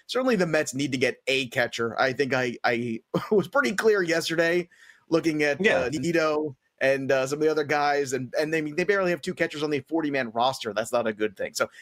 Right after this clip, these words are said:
Speaker 1: the Mets are gonna get a catcher, whether it's McCann or not, we'll find out. But certainly, uh, the hot stove is still, I would say, mm, not too hot right now, although we did have Lance Lynn, and that was a, a fun piece to move, certainly in terms of fantasy implications.
Speaker 2: Yeah, I, I, I think it'll be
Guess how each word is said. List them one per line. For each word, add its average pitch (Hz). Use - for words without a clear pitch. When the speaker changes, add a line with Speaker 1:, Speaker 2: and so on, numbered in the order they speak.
Speaker 1:
the 185
Mets 262
are 233
gonna 190
get 160
a 151
catcher, 135
whether 156
it's -
McCann 131
or 123
not, 117
we'll 127
find 110
out. 98
But 95
certainly, 151
uh, 123
the 127
hot 160
stove 143
is 123
still, 131
I 202
would 196
say, 180
mm, 294
not -
too 349
hot 160
right 123
now, 117
although 139
we 139
did 131
have 123
Lance 117
Lynn, 110
and 104
that 120
was 113
a, 110
a 107
fun 110
piece 101
to -
move, 101
certainly 101
in 107
terms 104
of 95
fantasy 113
implications. -
Speaker 2:
Yeah, 165
I, 214
I, 175
I 196
think 196
it'll 151
be 127